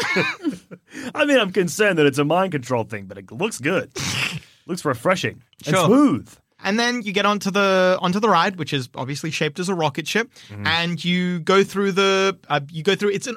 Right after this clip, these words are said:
Speaker 1: inside, it's an entirely contained within that, that domed area. It's an indoor ride.
Speaker 2: Mm-hmm.
Speaker 1: I don't know if you're, if Wilbur has ever done that before, but it's probably quite novel if they haven't.
Speaker 2: No, they haven't.
Speaker 1: The domed inside is kind of all just painted dark with little stars to imply that you're in outer space.
Speaker 2: Mm-hmm.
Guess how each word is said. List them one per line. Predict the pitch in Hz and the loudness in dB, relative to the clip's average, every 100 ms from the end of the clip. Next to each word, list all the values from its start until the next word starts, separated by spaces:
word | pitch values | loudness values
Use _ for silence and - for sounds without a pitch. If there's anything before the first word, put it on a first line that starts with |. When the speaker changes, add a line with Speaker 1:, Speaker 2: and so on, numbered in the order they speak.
| - | -4
Speaker 1:
inside, | 220 285 294 294 - - 185 196 277 | -4 -4 -6 -6 -4 2 4 4 2
it's | 202 202 | -2 -4
an | 180 | -4
entirely | 175 - - 196 226 226 214 208 202 190 - _ - | -6 -10 -2 2 4 4 2 2 -2 -6 -20 _ -8
contained | 185 175 180 160 | -4 -2 -2 -2
within | 156 165 160 | -2 0 2
that, | 156 151 - | 0 0 -2
that | 147 127 | -4 0
domed | 147 147 151 | -2 -2 0
area. | 139 127 127 127 | 0 2 0 -2
It's | 139 151 | -4 -6
an | |
indoor | 160 156 151 139 143 | -4 -2 0 2 2
ride. | 127 123 185 277 - - | 0 0 0 0 -8 -10
Speaker 2:
Mm-hmm. | 110 165 | -4 0
Speaker 1:
I | |
don't | 185 | 0
know | 190 180 170 - | 2 2 0 -2
if | 156 143 | -4 0
you're, | 160 151 151 151 143 - | 2 4 4 2 -4 -6
if | 165 - - _ _ 160 | -6 -6 -20 _ _ -6
Wilbur | 156 165 151 156 | -2 0 2 2
has | 147 | 2
ever | 147 143 151 151 | 0 0 2 2
done | 135 135 151 | 2 -2 0
that | 165 175 | 0 -2
before, | 185 147 208 233 | -4 0 0 0
but | 196 | -2
it's | - | -2
probably | 196 175 160 151 | 0 2 2 2
quite | 143 151 | 2 0
novel | 147 143 185 202 | 4 2 2 -4
if | - | 0
they | 151 | 0
haven't. | 131 143 214 131 | 2 0 0 -8
Speaker 2:
No, | 127 101 | -12 -4
they | 123 | -2
haven't. | 107 95 98 | 0 -2 -2
Speaker 1:
The | 165 | -4
domed | 143 190 202 | 2 2 2
inside | 190 170 175 151 135 | -2 0 2 2 2
is | 147 | -2
kind | 156 151 | -2 -2
of | 143 | 2
all | 147 143 135 | 2 2 -2
just | - 139 - | -4 -6 -6
painted | - 160 151 147 120 | -6 -4 -2 -2 -2
dark | 139 135 202 - 151 | 0 2 2 -2 -10
with | 139 | -6
little | 135 139 | -4 -2
stars | - - 131 139 190 - | -4 0 0 2 0 -2
to | 147 | -4
imply | 139 143 127 | -2 0 0
that | 131 | 0
you're | 139 147 | -2 -2
in | 147 131 | 0 0
outer | 135 131 131 | 2 2 0
space. | - 151 233 - | 2 2 0 -2
Speaker 2:
Mm-hmm. | 123 120 | 0 2